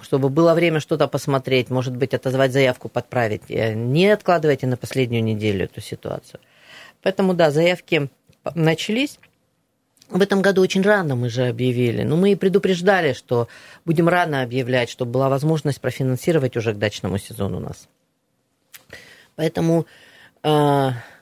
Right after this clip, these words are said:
скажем так, общие недочёты и общие ошибки мы выявляем, мы о них говорим, мы о них рассказываем. На следующей неделе, э, думаю, обязательно в Краевом союзе садоводства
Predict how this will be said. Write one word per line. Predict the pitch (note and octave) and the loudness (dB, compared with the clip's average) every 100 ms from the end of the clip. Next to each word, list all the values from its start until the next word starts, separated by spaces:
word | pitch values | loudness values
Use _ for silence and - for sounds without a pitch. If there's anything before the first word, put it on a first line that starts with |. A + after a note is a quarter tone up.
| _ _ _ | _ _ _
скажем | - F3 F3 | -2 0 2
так, | D#3 E3 - - | 2 0 0 0
общие | A3 - - F3 | 2 2 -2 0
недочёты | E3 E3 E3+ E3+ - G#3 F3+ - D3 C#3 | 2 2 0 0 2 4 2 2 2 4
и | |
общие | D3+ D3+ - D#3 | 2 0 -2 -2
ошибки | D3+ - F#3 - D3+ | -2 0 0 -2 -2
мы | C#3 D3+ D#3 | 0 2 2
выявляем, | D3 F3 F3 G3 A3+ A3+ D#3+ | 2 0 2 2 2 2 0
мы | D3 E3+ | 0 0
о | E3+ | 0
них | E3 D#3+ - _ _ _ _ - | 0 -2 -6 _ _ _ _ -8
говорим, | C#3+ D3 D#3+ F#3+ A3+ F3 | -2 2 2 2 2 2
мы | C#3+ | 2
о | |
них | C#3 C#3 | 0 -2
рассказываем. | C#3+ D3 - F3+ D3 C#3 B2+ B2 A#2+ - _ _ _ _ | -4 -4 -2 -2 0 0 0 0 -2 -8 _ _ _ _
На | D#3 C#3 C#3 | -4 -2 -2
следующей | - E3+ D#3+ D#3+ - D#3+ | 0 0 0 -2 0 0
неделе, | D#3+ D3+ G3 F3+ D3 C3 C3 - | 0 0 2 2 2 2 -2 -8
э, | C#3+ C3+ C3+ | -10 -8 -8
думаю, | B2+ C3+ C#3 | -6 -4 -4
обязательно | C3+ D3+ F3+ D3+ C3+ C3 A#2+ | -2 0 0 0 -2 -2 -4
в | |
Краевом | - C#3+ C#3 | -2 0 0
союзе | - C#3 C3 | 0 0 0
садоводства | - C#3 D3 E3 E3 - B2+ | -2 0 0 0 -4 -2 -2